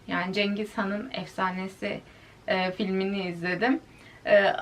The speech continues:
uzun zamandır aklımdaydı ama izlemiyordum bir türlü ve izledim. Beni gerçekten çok etkileyen bir film oldu.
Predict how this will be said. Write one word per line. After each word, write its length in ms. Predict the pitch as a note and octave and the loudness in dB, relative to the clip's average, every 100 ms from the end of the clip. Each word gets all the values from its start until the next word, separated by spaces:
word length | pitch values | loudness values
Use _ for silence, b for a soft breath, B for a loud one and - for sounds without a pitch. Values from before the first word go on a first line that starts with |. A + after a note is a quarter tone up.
| A3+ | 0
uzun 220 | A#3 C4 | 6 8
zamandır 440 | C4+ B3+ C4 C4+ | 8 8 8 8
aklımdaydı 1080 | A#3 A3+ A3+ C4 B3+ C4 C4 C4 G3 G#3+ B3 | 8 6 6 4 6 8 8 8 6 4 4
ama 320 | - A3+ B3 A#3+ | 2 2 2 0
izlemiyordum 840 | - G#3 A#3 A3+ F#3 E3+ F3+ F3+ | -2 0 2 2 2 -2 -4 -6
bir 80 | E3 | -6
türlü 340 | - F#3+ A3 | -6 -2 0
ve 160 | A#3+ A3+ | 2 0
izledim. 420 | G3 G3 A3 A3+ | -2 -2 -2 -2
Beni 200 | F#3+ G3+ | -2 0
gerçekten 560 | F#3+ F#3+ A3+ - G3+ | 0 0 -4 -4 -4
çok 240 | G#3+ - - | -4 -6 -6
etkileyen 720 | G3 - G#3 F#3+ F#3+ G3+ G#3+ | -6 -6 -2 0 2 2 0
bir 140 | G3 G#3 | 0 -4
film 440 | - G3 F#3+ F#3 | -4 -2 0 0
oldu. 480 | E3 D#3+ E3 G3+ | -2 -2 -2 -2